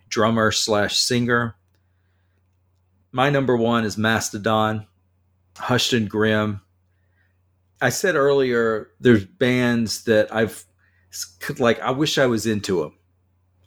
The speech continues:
I've always wanted to be into that, or I, I wish I liked 'em better. I, I just don't quite get it.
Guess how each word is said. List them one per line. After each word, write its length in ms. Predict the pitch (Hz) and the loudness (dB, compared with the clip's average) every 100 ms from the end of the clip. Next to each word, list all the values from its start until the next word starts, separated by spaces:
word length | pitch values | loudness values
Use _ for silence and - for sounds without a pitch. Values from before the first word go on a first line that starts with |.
| - | -10
I've 120 | 131 | 0
always 240 | 208 180 | 2 2
wanted 420 | 101 110 131 123 98 | 0 0 0 0 -4
to 100 | 101 | -4
be 280 | 113 104 | 0 2
into 220 | 101 98 98 | 0 0 0
that, 360 | 98 95 95 | 0 0 0
or 120 | 95 98 | 0 -2
I, 100 | 113 | -2
I 160 | 120 | 0
wish 260 | 127 180 - | 0 -2 -2
I 80 | 151 | -2
liked 320 | 110 104 - | 0 0 -2
'em 120 | 90 | -4
better. 360 | 87 87 92 92 | -2 -2 2 2
I, 360 | 104 - - 123 | 0 -8 -6 -2
I 20 | |
just 220 | 202 - | -2 0
don't 200 | 190 - | -2 -4
quite 340 | - 139 117 | -2 -2 -2
get 180 | 95 107 | -2 0
it. 160 | 101 | 0